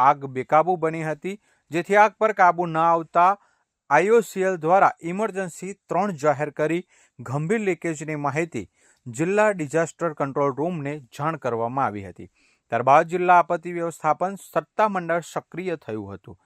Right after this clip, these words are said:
જિલ્લા કંટ્રોલ રૂમ દ્વારા સુરત ફાયર, પોલીસ તથા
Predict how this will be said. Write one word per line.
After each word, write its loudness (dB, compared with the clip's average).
જિલ્લા 4
કંટ્રોલ 2
રૂમ 2
દ્વારા 8
સુરત 0
ફાયર, 4
પોલીસ -2
તથા 6